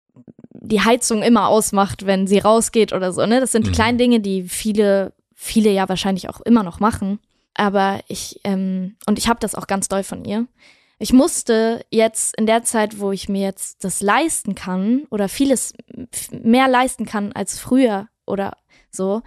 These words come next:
Speaker 1: musste ich mir erstmal beibringen, dass es auch schön ist, dass man si-, manchmal Geld ausgeben kann und dass es auch richtig schön sein kann.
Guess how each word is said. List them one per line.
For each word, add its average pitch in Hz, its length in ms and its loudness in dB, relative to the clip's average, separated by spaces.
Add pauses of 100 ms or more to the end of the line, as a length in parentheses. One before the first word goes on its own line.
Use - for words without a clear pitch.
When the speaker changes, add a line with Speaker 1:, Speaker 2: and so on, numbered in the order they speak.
(540)
Speaker 1:
musste 214 260 -2
ich 220 60 0
mir 240 180 6
erstmal 226 320 0
beibringen, 233 420 0
dass 214 160 -2
es 226 120 -6
auch - 120 -4
schön 262 280 0
ist, 220 160 -6
dass 202 120 -4
man 208 140 -2
si-, 208 140 -8
manchmal 214 320 -2
Geld 240 200 0
ausgeben 202 400 -4
kann 226 220 -2
und 208 140 -6
dass 208 160 -6
es 202 120 -4
auch - 220 -12
richtig 269 300 -4
schön 247 280 6
sein 170 240 -4
kann. 208 300 -10